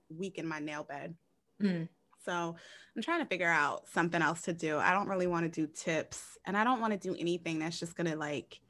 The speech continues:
Speaker 1: that I have to keep up. And if I don't, then I have to wait until my nails rebuild again. You know what I mean? Like, I don't,
Speaker 2: Yeah.
Speaker 1: I don't want that. So, um, I figure, let me try the press-on nails. I'm actually gonna put them on tonight <laughs> when we
Speaker 2: Oh.
Speaker 1: finish recording.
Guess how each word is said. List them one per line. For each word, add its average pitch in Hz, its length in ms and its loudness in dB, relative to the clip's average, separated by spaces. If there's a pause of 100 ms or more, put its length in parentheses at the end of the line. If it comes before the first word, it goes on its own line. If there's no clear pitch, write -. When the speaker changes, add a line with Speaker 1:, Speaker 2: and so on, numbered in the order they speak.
(600)
Speaker 1:
that 175 120 6
I 175 60 6
have 180 260 8
to 170 100 -2
keep 175 360 0
up. 165 160 4
And 170 100 6
if 170 120 2
I 160 120 0
don't, 165 420 0
then 165 120 -2
I 170 40 2
have 170 220 0
to 165 100 -4
wait 147 220 0
until 165 260 -4
my 165 140 -2
nails 151 360 -6
rebuild 160 520 -4
again. 151 560 -6 (360)
You 190 160 2
know 190 100 6
what 190 100 6
I 190 80 6
mean? 190 240 4
Like, 180 200 0
I 180 100 6
don't, 180 60 6
Speaker 2:
Yeah. 165 340 6
Speaker 1:
I 190 80 4
don't 175 180 0
want 165 240 -2
that. 135 300 0 (160)
So, 143 480 2 (400)
um, 151 600 2
I - 60 -8
figure, 240 220 2
let 208 120 6
me 233 100 0
try 196 640 4
the 170 360 4 (100)
press-on 165 380 0
nails. 165 200 -2
I'm 160 80 -4
actually 180 180 -6
gonna 196 120 -2
put 170 160 -10
them 165 140 -4
on 160 120 -4
tonight 165 380 -8 (140)
<laughs> - 260 -6
when 349 140 12
we 226 40 6
Speaker 2:
Oh. 226 200 4
Speaker 1:
finish 214 220 6
recording. 208 520 10